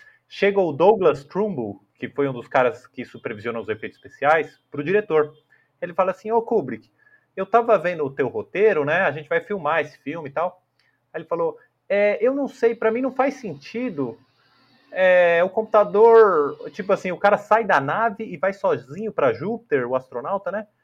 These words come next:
Por que que você não faz o computador matar as pessoas na nave?"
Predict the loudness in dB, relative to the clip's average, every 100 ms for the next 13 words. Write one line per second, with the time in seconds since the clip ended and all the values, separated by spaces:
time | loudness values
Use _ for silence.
0 | _ -10 -8 -10 -10 -4 0 0 0 -10
1 | 0 4 4 4 2 2 -2 -4 -2 0
2 | 0 0 -6 -8 -2 -2 -2 -4 -6 -6
3 | -8